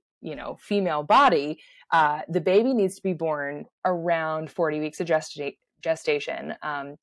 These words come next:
on average. And so there is this concept of the fourth trimester,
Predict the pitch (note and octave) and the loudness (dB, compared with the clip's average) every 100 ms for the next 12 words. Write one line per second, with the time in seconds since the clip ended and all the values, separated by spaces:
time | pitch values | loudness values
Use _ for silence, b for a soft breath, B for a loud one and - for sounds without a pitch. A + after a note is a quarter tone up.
0 | _ E3+ D#3+ C3+ C3 C#3 F3 E3+ B B | _ -2 -2 -4 -6 -8 -8 -12 B B
1 | B _ F3+ E3+ E3 D#3 F3 E3 D#3+ D#3+ | B _ 0 2 0 0 4 6 6 4
2 | D#3+ - D#3 D3+ E3+ E3 D#3+ D3 D#3 - | 0 -4 -10 -4 -2 0 -2 -4 -12 -4
3 | A3+ A#3+ E3+ D#3 - D3+ D#3 D3 - A3 | -2 2 2 2 -2 -4 -4 -8 0 0
4 | C#4 - D#3 C#3+ C3 - - - - | 0 -2 -4 -4 -8 -8 -6 -4 -6